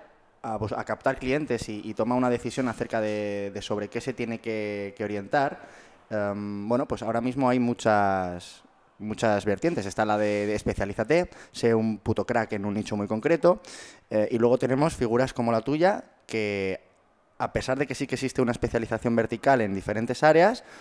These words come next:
lo mismo te veo hablando de entrenamiento de fuerza en un conse-, en un, un congreso de entrenamiento de resistencia,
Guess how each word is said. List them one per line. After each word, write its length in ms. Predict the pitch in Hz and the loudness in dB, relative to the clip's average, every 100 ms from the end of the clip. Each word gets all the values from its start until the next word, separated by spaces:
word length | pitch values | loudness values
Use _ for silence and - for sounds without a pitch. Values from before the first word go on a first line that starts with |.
| - | -10
lo 120 | - 107 | -2 0
mismo 400 | 107 127 123 117 | 2 4 4 4
te 120 | 110 | 4
veo 260 | 127 123 | 6 8
hablando 460 | 104 104 110 117 117 | 6 4 2 2 4
de 400 | 113 113 110 110 | 4 4 2 2
entrenamiento 440 | 110 117 107 113 | 0 0 -2 0
de 40 | 113 | 2
fuerza 280 | 135 123 92 | 2 0 -2
en 60 | |
un 100 | 98 | -2
conse-, 300 | 101 107 120 | 0 0 0
en 120 | 101 | -2
un, 220 | 110 110 101 | 0 -2 -2
un 520 | 107 110 110 107 107 | -4 -2 -2 -4 -6
congreso 380 | - 110 113 - | -4 -2 0 2
de 60 | 113 | 0
entrenamiento 340 | 104 110 110 | 0 -2 0
de 60 | 107 | -2
resistencia, 640 | 107 120 165 165 175 185 | -4 0 0 4 4 4